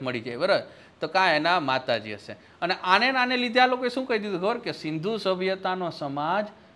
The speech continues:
માતૃપ્રધાન સમાજ છે, કેમ કે માતાજીની મૂર્તિ મળી આવે છે એટલે. એલા, આ તો કોઈ લોજિક ન થયો ને. હવે માન લો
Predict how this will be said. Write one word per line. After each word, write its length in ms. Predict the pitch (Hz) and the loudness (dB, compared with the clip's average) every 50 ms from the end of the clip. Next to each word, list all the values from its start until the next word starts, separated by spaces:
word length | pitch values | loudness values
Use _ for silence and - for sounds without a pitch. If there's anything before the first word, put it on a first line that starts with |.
| _ - 113 113 | _ -20 -16 -8
માતૃપ્રધાન 920 | 117 127 139 156 156 - 233 233 240 208 196 180 151 143 147 139 131 123 120 | -4 -2 -2 -2 -2 -4 -4 -4 -4 -2 -2 -2 -2 -2 -2 -4 -4 -6 -8
સમાજ 400 | - - 117 104 101 104 104 101 | -12 -14 -14 -14 -14 -14 -14 -14
છે, 260 | - - - - 110 107 - - - - - - - - - - - - - - - - - - - - - | -16 -20 -20 -20 -20 -20 -20 -20 -20 -20 -20 -20 -20 -20 -20 -20 -20 -20 -20 -20 -20 -20 -20 -20 -20 -16 -10
કેમ 160 | - 143 147 147 | -8 -6 -6 -4
કે 100 | 147 131 | -4 -2
માતાજીની 600 | 120 131 139 139 - 147 139 143 147 135 127 123 | 0 0 0 0 0 -4 -4 -2 -4 -4 -4 -4
મૂર્તિ 360 | 131 147 147 156 - 131 127 | -4 -4 -6 -6 -6 -8 -6
મળી 260 | 120 120 120 117 113 | -6 -6 -4 -4 -2
આવે 200 | 110 110 117 113 | -2 -4 -4 -6
છે 120 | - 131 | -8 -10
એટલે. 280 | 120 - - 110 101 101 - - - - - - - - - - - - - - | -12 -12 -12 -18 -18 -18 -20 -20 -20 -20 -20 -20 -20 -20 -20 -20 -20 -16 -8 -4
એલા, 220 | 170 202 233 262 254 214 - - - - - - - 196 175 - - - - - - - | 0 2 2 2 2 -2 -6 -14 -20 -20 -20 -20 -20 -20 -20 -20 -20 -20 -20 -20 -8 0
આ 120 | 165 190 | 2 2
તો 140 | 196 - 262 | 4 4 4
કોઈ 140 | 262 294 294 | 2 4 6
લોજિક 380 | 285 285 285 247 294 294 285 294 | 6 6 6 6 4 0 2 4
ન 140 | 294 294 | 4 4
થયો 220 | 285 294 302 302 294 | 4 4 4 2 2
ને. 120 | 208 135 - - - - - - - _ _ _ _ _ _ - - - - - - - - - - - | 2 0 -6 -12 -20 -20 -20 -20 -20 _ _ _ _ _ _ -20 -20 -20 -20 -20 -20 -20 -20 -16 -6 0
હવે 120 | 151 175 | 0 2
માન 240 | 185 160 165 190 220 | 4 6 6 6 6
લો 200 | 220 175 135 | 6 4 2